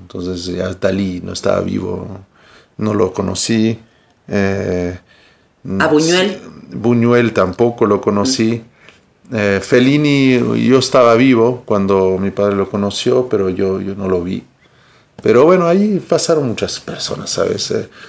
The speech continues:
Speaker 1: eh, para mí era normal ver a artistas, eh,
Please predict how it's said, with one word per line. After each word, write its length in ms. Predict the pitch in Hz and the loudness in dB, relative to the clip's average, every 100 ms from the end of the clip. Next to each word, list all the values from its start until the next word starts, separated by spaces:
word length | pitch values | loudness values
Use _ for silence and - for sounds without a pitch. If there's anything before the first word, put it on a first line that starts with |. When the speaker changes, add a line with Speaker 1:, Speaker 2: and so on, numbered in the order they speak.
| - - - - - | -20 -20 -20 -20 -12
Speaker 1:
eh, 260 | - 101 101 | -8 -8 -4
para 220 | - 107 | 2 4
mí 100 | 117 | 6
era 160 | 139 127 | 6 6
normal 500 | 110 101 101 120 120 | 4 4 4 4 6
ver 220 | 104 107 | 6 6
a 400 | 101 92 90 92 | 4 2 2 0
artistas, 640 | 101 - 110 - 113 - - | -2 -2 -4 0 0 0 -2
eh, 260 | 90 87 | -2 -4